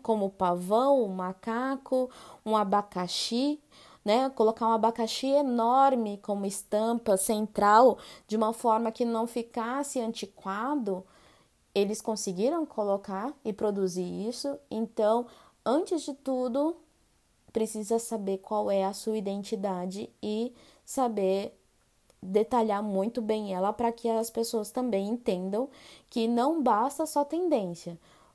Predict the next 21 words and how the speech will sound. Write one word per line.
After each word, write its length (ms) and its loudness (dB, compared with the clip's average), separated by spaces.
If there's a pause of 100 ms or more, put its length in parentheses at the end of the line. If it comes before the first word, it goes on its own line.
(120)
Você 440 2
tá 380 -2
atento 500 -2
qual 260 2
é 140 0
a 80 2
identidade 720 -2
da 160 -2
marca 580 -6 (240)
e 180 2
o, 60 2
quais 380 -2
são 200 -2
as 120 0
tendências 680 -2
que 280 -8
cabe 600 -4 (140)
a 200 -2
ela 300 2
transmitir, 680 -6 (320)
tá? 260 -6